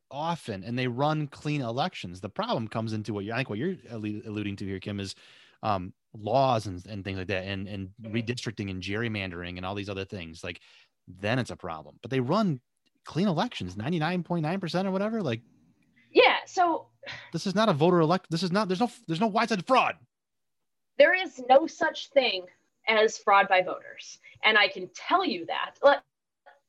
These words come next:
Speaker 2: hang on. At some point, there are people who have committed fraud as a voter.
Speaker 1: Yeah.
Speaker 2: Fraud by voters has not committed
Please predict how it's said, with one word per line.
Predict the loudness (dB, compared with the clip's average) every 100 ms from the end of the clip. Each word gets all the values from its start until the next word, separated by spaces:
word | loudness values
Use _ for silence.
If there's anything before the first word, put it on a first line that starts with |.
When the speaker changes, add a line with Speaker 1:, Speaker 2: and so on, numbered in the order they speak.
| -2
Speaker 2:
hang | 0 0
on. | -4 _ _ _ -20 _ _ 2
At | 2 2
some | 2 2 0
point, | -8 -8 -16 -4 4
there | 6 8
are | 6 4
people | -2 -8 -10 0
who | 2 4
have | 6 6 6 0
committed | 0 4 4 2 0
fraud | 2 2 0 -2 2
as | 2 2
a | -4
voter. | -6 -12 -16 _ _ _ _ _ _ -20
Speaker 1:
Yeah. | -20 _ _ _ _ _
Speaker 2:
Fraud | 6 8 8
by | 4 4
voters | 4 6 4 2
has | 2 2 2
not | -2 -2
committed | -6 -4 -4 -6